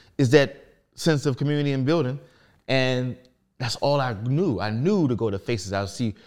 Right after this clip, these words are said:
all the players that, you know, made the moves in D C. It was community. That's their hub, right? And so it's always been a sense of community for me. And that's what the pursuit. I want to establish a new Faces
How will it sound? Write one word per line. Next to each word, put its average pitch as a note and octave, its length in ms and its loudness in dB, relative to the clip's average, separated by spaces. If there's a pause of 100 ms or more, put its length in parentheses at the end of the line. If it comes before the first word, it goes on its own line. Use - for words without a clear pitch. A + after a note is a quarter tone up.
(100)
all A#2 200 4
the G#2+ 80 0
players G#2+ 500 0
that, G2 240 -2 (240)
you A#2 60 -8
know, G#2 140 4
made A2 300 2
the A2 60 -2
moves A2 280 -2
in G#2 60 -6
D G#2 140 0
C. G2+ 260 0
It G2 40 2
was G2 100 0
community. D3 440 0
That's G#2+ 140 -2
their B2+ 100 0
hub, C3 400 -4 (460)
right? A#2+ 220 -2 (140)
And A#2 200 -2
so B2+ 140 0
it's A2+ 100 -2
always C3 420 2
been A2+ 160 -4
a G#2 60 -4
sense A2 300 -8
of G2 120 -8
community G2 360 0
for A#1+ 160 -12
me. C2 100 -10 (440)
And G2 80 -2
that's G#2 140 -2
what E2 120 -12
the - 40 -14
pursuit. F2+ 300 -4
I F#2+ 60 2
want A#2+ 240 -2
to G2+ 40 -2
establish E2+ 400 -6
a E2+ 60 -10
new F2 100 -8
Faces D#2+ 480 -6